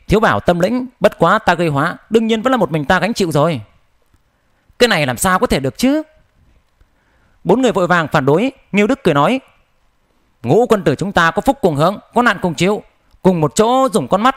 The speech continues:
chơi gái, cùng một chỗ đánh nhau. Mau nhìn,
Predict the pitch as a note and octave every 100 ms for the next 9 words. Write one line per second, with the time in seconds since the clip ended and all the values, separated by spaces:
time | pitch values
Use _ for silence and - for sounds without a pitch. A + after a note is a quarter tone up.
0 | - G#3+ F#3+ G#3 D4 D4 - _ _ -
1 | G3+ F3+ - A3+ C4 A#3+ A#3+ A#3+ B3+ D#3
2 | - _ - D#3 F3+ D#3+ F3+